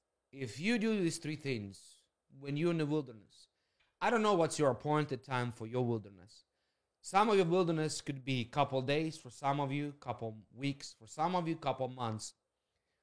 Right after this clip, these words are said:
For some of you in certain areas, it might take even couple of years or more. But I wanna tell you, if you do these three things,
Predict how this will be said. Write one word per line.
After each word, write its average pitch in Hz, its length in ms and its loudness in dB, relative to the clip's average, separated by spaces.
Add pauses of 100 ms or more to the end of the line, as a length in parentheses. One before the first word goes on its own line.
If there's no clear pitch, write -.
(160)
For 156 80 -6
some 208 360 2
of 233 100 4
you 214 80 4
in 185 80 2
certain 160 320 0
areas, 156 560 4
it 131 140 -6
might 151 300 -4
take 151 280 -12
even 120 220 -8
couple 135 340 -4
of 113 100 -12
years 135 380 -16
or 113 80 -18
more. 107 240 -20 (1200)
But 135 180 -2
I 151 100 6
wanna 208 240 4
tell 190 260 6
you, 147 140 6
if 117 120 -2
you 175 120 0
do 226 200 4
these 208 260 0
three 214 220 2
things, 113 600 -2